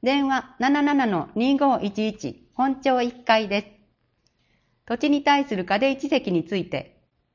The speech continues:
土地に対する固定資産税、土地計画税は、登記地籍による課税が原則です。地籍調査が相当程度終了したことを踏まえ、三年度からは原則の通り、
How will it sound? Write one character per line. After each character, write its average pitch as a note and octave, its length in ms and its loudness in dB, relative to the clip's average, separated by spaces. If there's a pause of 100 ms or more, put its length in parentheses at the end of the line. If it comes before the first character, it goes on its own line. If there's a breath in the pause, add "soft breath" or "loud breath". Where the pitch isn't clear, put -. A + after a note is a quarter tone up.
(540)
土 A#3 120 -6
地 D4 120 0
に D4 180 2
対 D4+ 200 2
す A3+ 100 -4
る F#3 120 -4
固 G3 140 -8
定 C#4+ 200 2
資 C#4+ 140 -6
産 C#4 280 0
税、 E3+ 380 -4
土 G#3+ 100 -4
地 C#4+ 160 -4
計 C#4+ 200 2
画 C#4+ 260 -2
税 F3 220 2
は、 F3+ 180 -4 (300)
登 C#4+ 180 0
記 D4+ 100 -4
地 D4+ 120 -2
籍 B3 220 -2
に F#3+ 100 -2
よ A3 100 0
る A3 100 -6
課 A#3+ 160 0
税 B3+ 200 0
が C4+ 100 2
原 A#3+ 260 0
則 A3+ 220 -4
で G3+ 320 -4 (480)
す。 A#3+ 80 -8
地 - 40 -4
籍 D4 260 -2
調 D4+ 160 0
査 A#3 140 2
が G3+ 120 0
相 C4+ 200 -2
当 C#4+ 180 0
程 B3+ 240 2
度 F3 140 0
終 B3 220 -2
了 C#4 200 0
し C#4 60 -16
た C4+ 120 2
こ A#3 100 -4
と F3+ 160 -2
を E3 60 -4
踏 F3+ 60 -4
ま F#3 140 0
え、 D3 120 -6 (480)
三 C#4 220 4
年 D4 180 4
度 A#3 80 2
か F#3+ 140 0
ら F#3 100 2
は E3 100 0
原 B3 200 -2
則 C#4 220 -4
の C4+ 140 -2
通 A#3+ 200 0
り、 - 180 -8